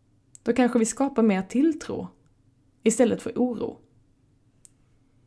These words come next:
Vår västerländska medicin bygger också på att vi ska fixa och laga. Att vi som läkare och terapeuter vet någonting som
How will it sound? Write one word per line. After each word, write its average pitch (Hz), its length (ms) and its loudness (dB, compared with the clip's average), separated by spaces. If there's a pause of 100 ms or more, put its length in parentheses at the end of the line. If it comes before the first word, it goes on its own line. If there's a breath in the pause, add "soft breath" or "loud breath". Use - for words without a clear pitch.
(1300 soft breath)
Vår 269 160 6
västerländska 214 720 0
medicin 214 640 0 (240 loud breath)
bygger 208 280 4
också 190 360 -6
på 196 100 -4
att 175 80 -4
vi 180 80 -4
ska - 140 -8
fixa - 640 -8 (260)
och 190 120 0
laga. 185 560 0 (560)
Att - 400 -4 (140)
vi 214 320 4
som 190 220 0
läkare 202 600 0 (280)
och 180 300 -4
terapeuter 190 760 -4 (200 loud breath)
vet 214 320 4
någonting 190 600 2
som 175 480 -2